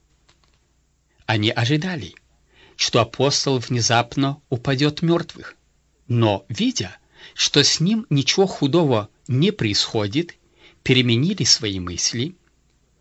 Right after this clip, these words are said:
и начали говорить, что он,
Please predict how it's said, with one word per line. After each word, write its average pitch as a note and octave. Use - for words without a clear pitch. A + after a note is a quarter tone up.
и C3+
начали F3+
говорить, B2+
что -
он, E3